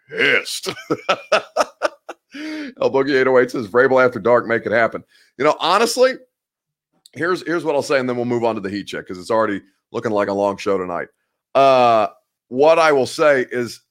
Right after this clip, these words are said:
I'm gonna ask, I'm gonna ask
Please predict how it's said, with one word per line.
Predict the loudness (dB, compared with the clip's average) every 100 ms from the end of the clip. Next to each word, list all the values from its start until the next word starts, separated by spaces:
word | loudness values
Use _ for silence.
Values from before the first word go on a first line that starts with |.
| _ _
I'm | -8 -2
gonna | -2 -2 -8 _ _
ask, | -4 -2 -2 -4 -12 -16 -20 _ _ _ _ _ -14
I'm | -2
gonna | 0 0 -6 _ _
ask | -2 0 0 -2 -8